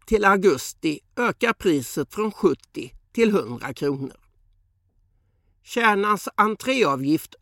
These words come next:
ökar med tio kronor till sextio. Priset för kulturkortet är oförändrat för studenter,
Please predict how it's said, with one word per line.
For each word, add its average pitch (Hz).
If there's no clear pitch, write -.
ökar -
med 120
tio 233
kronor 160
till 247
sextio. -
Priset 220
för 233
kulturkortet 185
är 233
oförändrat 156
för 226
studenter, 160